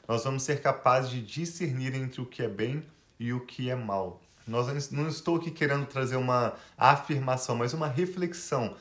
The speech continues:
Se Deus proibiu Adão e Eva de comerem do fruto do conhecimento do bem e do mal, mas aqui nós vemos que discernir entre o bem e o mal é importante, então por que que Deus proibiu Adão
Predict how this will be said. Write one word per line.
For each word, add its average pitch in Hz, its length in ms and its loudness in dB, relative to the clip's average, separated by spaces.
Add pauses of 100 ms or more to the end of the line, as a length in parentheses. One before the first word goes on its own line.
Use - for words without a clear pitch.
(200)
Se - 140 -4
Deus 151 340 4
proibiu 143 460 2
Adão 139 240 0
e 123 80 0
Eva 117 180 2
de 120 120 -6
comerem 113 420 -2
do 110 100 -6
fruto 175 640 -4 (240)
do 113 100 -2
conhecimento 123 760 -4
do 113 100 -6
bem 110 240 0
e - 20 -4
do 117 80 -4
mal, 95 380 -2 (240)
mas 110 300 4
aqui 120 160 -4
nós 139 240 0
vemos 123 360 -2
que 127 380 -4 (340)
discernir 156 640 0
entre 156 220 -2
o 127 60 0
bem 117 240 2
e 127 40 0
o 120 60 0
mal 107 340 4
é 135 120 2
importante, 160 720 -2
então 175 180 -4
por 180 160 -10
que 196 140 -6
que 190 120 -8
Deus 165 220 -2
proibiu 139 480 -2
Adão 127 180 -2